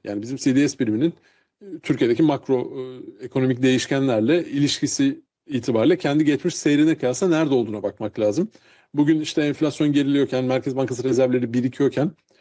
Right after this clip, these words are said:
C D S priminin gerime-, gerilemesi, e, tabii ki doğal. Yani risk priminin düşmesi, Türkiye'nin avantajının olması gayet doğal. Ama geçmiş dönemlerde enflasyonda benzer hareketler ve rezervlerde benzer hareketler varken nasıl hareke-, nasıl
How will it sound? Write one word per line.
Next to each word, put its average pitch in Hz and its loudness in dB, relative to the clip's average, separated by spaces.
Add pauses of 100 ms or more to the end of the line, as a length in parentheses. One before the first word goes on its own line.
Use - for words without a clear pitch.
(200)
C 139 2
D 143 4
S - -4
priminin 135 2
gerime-, 135 2
gerilemesi, 127 0
e, 156 -6
tabii 123 -2
ki 131 -4
doğal. 123 2
Yani 110 0
risk 113 -4
priminin 117 -2
düşmesi, 113 -6
Türkiye'nin 120 -2
avantajının 117 -2
olması 113 0
gayet 123 2
doğal. 120 2 (380)
Ama 165 2
geçmiş 147 -2
dönemlerde 143 0
enflasyonda 147 -2
benzer 143 2
hareketler 139 0
ve 143 4 (220)
rezervlerde 135 2
benzer 139 0
hareketler 135 0
varken 170 2
nasıl 165 0
hareke-, 135 -2
nasıl 147 0